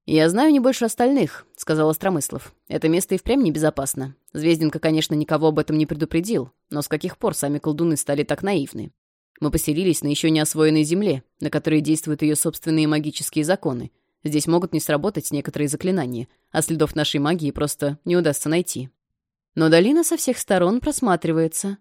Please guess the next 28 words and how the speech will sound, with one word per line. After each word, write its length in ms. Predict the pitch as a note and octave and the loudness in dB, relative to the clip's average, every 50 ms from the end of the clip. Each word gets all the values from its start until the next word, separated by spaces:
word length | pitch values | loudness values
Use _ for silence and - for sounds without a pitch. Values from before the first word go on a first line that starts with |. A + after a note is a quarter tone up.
| _ _ | _ _
Чужака 400 | - - G3 E3+ D#3+ D#3 E3+ D#3 | -6 0 2 2 4 4 2 2
бы 100 | D3 D#3+ | 2 2
заметили», — 600 | D#3+ F3+ G3+ C4 C4 - - - C3+ C3+ C#3 D3 - _ _ | 0 0 0 0 -2 -2 -4 -6 -6 -6 -8 -10 -12 _ _
возразила 460 | E3+ E3+ D3+ E3+ E3 D3+ E3 D#3 D#3 | -6 -2 0 0 0 0 0 -2 -2
черная 320 | D3+ - E3 D#3 E3 F3 F#3+ | -2 -4 -4 -2 -2 -4 -2
курица. 420 | - F#3 D3+ - - - - C3+ - _ _ _ _ _ _ - | -4 -4 -6 -6 -6 -6 -8 -8 -10 _ _ _ _ _ _ 0
«А 120 | F#3+ F#3 | 2 4
вот 140 | E3+ F#3 - | 4 2 0
кто-то 320 | - - - F#3+ - - | -2 -4 -4 -2 0 0
из 160 | D#3+ D#3 - - | 0 0 0 -2
своих...» 580 | - E3 D#3+ D#3 D#3+ D#3 G3 A#3 - - - _ _ _ _ _ _ _ _ _ _ | 0 2 4 4 4 2 2 -2 -6 -12 -18 _ _ _ _ _ _ _ _ _ _
«Совсем 320 | - - D3 C3+ - F3 F#3 | -4 -2 -2 0 2 2 2
не 80 | F#3+ | 2
обязательно. 600 | G3 A3+ A#3 G#3 D3+ C3+ - C3+ C3+ C3+ C3+ C3+ - _ _ _ - | 2 2 2 0 0 0 -2 -6 -6 -6 -8 -10 -14 _ _ _ -4
Если 260 | - D#3 D#3 - D#3+ | -2 -2 0 0 0
идти 180 | D#3 - - D#3 | 0 0 -2 -4
с 80 | - | -2
моря, 340 | - F#3+ A3 G3+ C#3+ C3+ C3 - _ - | 0 0 0 0 -2 -4 -8 -12 _ -4
то 100 | E3 D#3+ | 0 2
дом 220 | D#3+ E3 E3 E3 | 2 2 4 4
Мариетты 440 | E3 D#3+ D#3 E3 F#3+ G3 _ - D3 | 4 4 4 2 2 0 _ -6 -4
будет 400 | C#3+ D#3 E3+ D#3+ E3 D#3 - - - | -2 0 0 0 -2 -6 -8 -14 -16
чуть 180 | - - D#3+ F3+ | -14 -6 -2 0
ли 60 | E3 | 0
не 120 | E3+ E3+ | 0 0
первым 340 | E3 F#3 F3 E3 E3 E3 E3 | 0 0 0 2 2 2 2
на 80 | E3 D#3 | 0 -2
пути, 400 | - - - - - B2 B2+ | -4 -6 -8 -6 -8 -10 -12